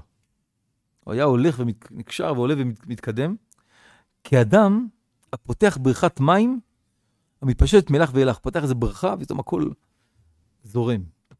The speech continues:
כי המחשבה הדבקה היא המקור והבריכה והמבוע שלא יפסק, לא יפסק. לכך המחביק, אומר, שימו לב כמה בעצם אתה יכול ב-, בתפילה ומחשבה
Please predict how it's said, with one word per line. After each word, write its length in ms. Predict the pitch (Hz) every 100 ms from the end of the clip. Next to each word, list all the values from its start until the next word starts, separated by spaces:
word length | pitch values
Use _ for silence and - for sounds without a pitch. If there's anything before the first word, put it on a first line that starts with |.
| _ _ _ _ _ _ _ -
כי 120 | 139
המחשבה 540 | 127 - - 127 190
הדבקה 420 | 208 113 117 175 160
היא 320 | 160 202 220 - _ _ _ _ _ _ _ _ _ -
המקור 500 | 123 123 - 196 208
והבריכה 540 | 156 120 117 101 170 180
והמבוע 480 | 135 117 110 175 175
שלא 280 | - 127 139
יפסק, 480 | 107 104 - - -
לא 60 |
יפסק. 400 | 117 117 120 - _ _ _ _ _ _ _ _ _ _ _ _ _ -
לכך 260 | 117 220
המחביק, 600 | 208 147 135 110 180 - -
אומר, 280 | 113 113 107
שימו 180 | 160 160
לב 100 | 127
כמה 220 | 139 143
בעצם 300 | 131 - 127
אתה 120 | 117
יכול 200 | 107 147
ב-, 120 | 123 107 _ - _ -
בתפילה 720 | 117 107 - - 113 135 160
ומחשבה 640 | 123 104 - 113 101 160